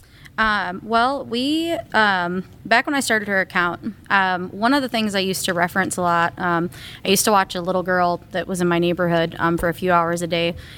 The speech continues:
and we would go on to Free Fun in Austin all the time, which is awesome. It's the best resource. You can go in and, like, literally there's a whole calendar by day, and you can see what, like, everything that's happening, free, low cost, something like that.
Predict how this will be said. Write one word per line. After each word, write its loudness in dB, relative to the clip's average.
and 2
we 2
would 2
go 2
on 2
to -6
Free -2
Fun 0
in 2
Austin -2
all 0
the -10
time, 0
which 0
is 2
awesome. 2
It's -2
the -4
best 0
resource. -2
You -4
can 0
go 4
in 2
and, 2
like, 0
literally 4
there's -2
a -4
whole -2
calendar 2
by 4
day, 0
and 0
you 0
can 0
see 2
what, 0
like, -2
everything 2
that's -2
happening, 0
free, 0
low 2
cost, 2
something 0
like 0
that. 2